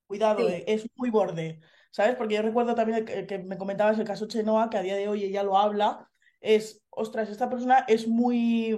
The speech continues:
Speaker 1: muy, muy borde o tiene mucho carácter y ya es como, uy, rechazo. No, no, o
Speaker 2: Sí.
Speaker 1: sea, aquí las mujeres tenemos que estar en nuestro sitio igual que están los hombres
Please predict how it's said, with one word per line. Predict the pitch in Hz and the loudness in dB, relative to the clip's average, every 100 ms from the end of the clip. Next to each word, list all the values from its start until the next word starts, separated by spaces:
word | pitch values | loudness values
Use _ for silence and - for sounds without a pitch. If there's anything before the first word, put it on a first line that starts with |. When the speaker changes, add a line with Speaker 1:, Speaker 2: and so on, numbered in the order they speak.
| - | -2
Speaker 1:
muy, | 220 233 | 0 0
muy | 233 214 226 233 233 | 0 -2 -4 -4 2
borde | 254 269 320 508 - _ _ _ - | 2 2 -4 -8 -10 _ _ _ -2
o | 220 | 0
tiene | 220 226 | 0 -2
mucho | 247 233 233 | -2 0 4
carácter | 226 233 285 277 | 6 6 0 0
y | |
ya | 214 214 | 4 4
es | 240 | 2
como, | - 233 208 | -4 -4 -2
uy, | 233 190 | -2 -4
rechazo. | 190 185 208 - 139 - 170 | -6 0 0 0 -12 -14 -10
No, | 175 196 | -4 -2
no, | 185 196 160 | 0 -2 0
o | 147 | -4
Speaker 2:
Sí. | |
Speaker 1:
sea, | 170 165 | -4 -6
aquí | 165 196 | -4 -6
las | 214 | -2
mujeres | 220 214 220 | -2 2 0
tenemos | 220 202 | 0 -4
que | 202 | -6
estar | 214 208 | -2 -2
en | 202 | -2
nuestro | 208 196 | -6 -6
sitio | 214 220 | -6 -2
igual | 208 202 | 0 0
que | 208 | -2
están | 208 | -4
los | 202 196 | -2 -2
hombres | 208 202 233 | -2 -2 -2